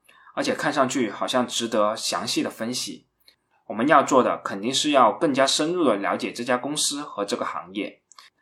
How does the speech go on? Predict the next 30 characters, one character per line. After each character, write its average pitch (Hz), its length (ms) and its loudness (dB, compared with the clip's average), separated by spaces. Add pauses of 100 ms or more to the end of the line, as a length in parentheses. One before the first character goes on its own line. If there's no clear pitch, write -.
(280)
这 151 160 4
里 120 100 6
所 95 200 -2
需 - 140 -4
要 139 100 6
花 131 200 6
的 127 40 4
时 110 220 -2
间 117 300 -4
肯 90 180 -12
定 101 160 -6
就 113 120 -4
超 120 260 0
过 123 120 0
这 110 120 -2
十 - 240 -6
分 110 180 -8
钟 113 180 -4
了， - 220 -6 (580)
但 127 200 2
我 87 60 -4
相 120 200 -2
信 117 240 -4
这 117 100 -2
肯 - 240 -6
定 98 140 -6
是 107 160 -2
值 - 260 -12
得 80 200 -8
的。 - 220 -16